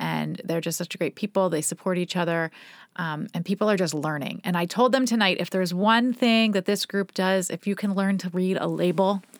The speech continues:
that is the most important thing, because I think we are so unaware of the things that are added to our foods and the sugars that are added to our foods. So going into week two is gonna be great. I feel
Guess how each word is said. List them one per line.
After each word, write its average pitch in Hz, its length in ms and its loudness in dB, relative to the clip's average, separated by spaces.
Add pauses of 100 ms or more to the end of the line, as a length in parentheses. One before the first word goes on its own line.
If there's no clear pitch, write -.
(440)
that 180 400 2
is 185 120 0
the 185 80 -2
most 170 240 -2
important 165 440 -2
thing, 165 180 -4
because 160 220 -4
I 165 100 -4
think 185 260 -2
we 180 100 -2
are 180 60 0
so 202 340 0 (120)
unaware 196 720 2
of 170 200 -4
the 170 60 -12
things 185 260 -2
that 185 80 -2
are 180 100 0
added 175 280 0
to 175 140 -4
our 170 120 -2
foods 170 400 -4
and 160 120 -6
the 165 80 -4
sugars 175 360 -6
that - 100 -4
are - 60 -4
added - 240 -4
to 180 100 -4
our 160 100 -2
foods. 156 220 -8
So 185 180 -4 (280)
going 277 280 6
into 262 200 4
week 240 200 2
two 226 280 2
is 202 100 -2
gonna 214 160 0
be 208 80 0
great. 202 300 0
I 359 120 6
feel 277 540 4